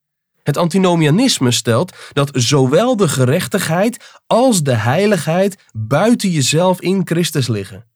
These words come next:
Je blijft altijd dezelfde zondaar. Een mens doet niets aan de heiliging, want dat heeft Christus gedaan. Punt uit. De heiliging wordt dan een kwestie van toerekening,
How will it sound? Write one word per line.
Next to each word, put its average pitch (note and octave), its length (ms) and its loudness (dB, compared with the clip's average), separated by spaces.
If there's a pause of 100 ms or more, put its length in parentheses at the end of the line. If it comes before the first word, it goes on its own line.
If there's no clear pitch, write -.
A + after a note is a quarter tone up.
(140)
Je C3+ 160 0
blijft D3+ 460 0
altijd F#3+ 760 0
dezelfde D3+ 520 2
zondaar. G#2 800 -6
Een D3 160 2
mens E3 240 2
doet E3 240 -2
niets E3 540 4
aan F#3 200 0
de E3+ 80 0
heiliging, C3+ 580 -2 (140)
want D3 160 0
dat C#3+ 100 -2
heeft - 320 -2
Christus F3+ 480 0
gedaan. G#2+ 440 -2 (320)
Punt F3 280 2
uit. G2 320 -6 (1500)
De B2+ 200 -2
heiliging C3 640 0
wordt C#3+ 180 0
dan B2+ 140 -2
een B2 140 0
kwestie B2+ 440 -4
van C#3+ 320 -2
toerekening, A#2 800 0